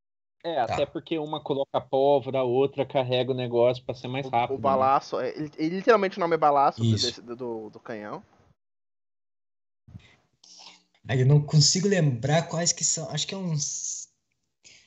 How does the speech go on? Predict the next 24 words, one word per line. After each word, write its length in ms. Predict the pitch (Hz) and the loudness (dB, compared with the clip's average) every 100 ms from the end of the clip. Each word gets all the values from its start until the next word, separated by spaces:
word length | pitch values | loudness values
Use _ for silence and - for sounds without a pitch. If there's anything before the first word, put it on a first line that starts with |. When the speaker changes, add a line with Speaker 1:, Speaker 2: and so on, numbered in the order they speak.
| _ _ | _ _
Speaker 2:
Six 440 | - - 190 - | -6 -4 -4 -4
Zebra, 440 | 120 147 131 120 113 - - | -2 -2 -2 -6 -8 -18 -10
canhão 560 | 123 127 123 110 107 - _ _ _ - | -6 -4 -2 -2 -4 -10 _ _ _ -16
Six 220 | - 123 | -12 -8
Zebra, 340 | 117 117 110 104 | -4 0 2 2
é, 240 | 107 - _ - | 0 -4 _ -8
de 80 | 110 | -6
potência. 580 | 113 110 117 123 - - - - - - - | -4 -2 0 0 -2 -6 -20 -20 -20 -12 2
Canhão 180 | 180 | 4
de 80 | 220 | 4
infantaria 380 | 220 208 196 208 | 4 2 4 4
normal, 580 | 202 156 165 175 - _ | 4 2 0 0 -12 _
não 200 | 135 135 | -10 -6
muito 480 | 151 151 - _ 131 | -6 -6 -12 _ -8
usado 500 | 135 123 120 135 135 | -4 -4 0 0 0
pra 160 | 135 127 | -2 -2
batalha 340 | 117 127 123 | -2 -2 -4
campal 600 | 123 123 123 127 135 135 | -4 -8 -2 0 0 0
e 240 | 135 135 135 127 131 - - _ - | -2 -2 -4 -6 -10 -20 -20 _ -8
relativamente 540 | - 226 226 208 208 220 | 0 2 4 2 2 0
úteis 320 | 220 220 143 | 0 0 -2
em 80 | 135 | -2
cercos 520 | - 156 147 147 - | -2 0 -2 -2 -6
também. 380 | 131 120 123 | -2 -2 -2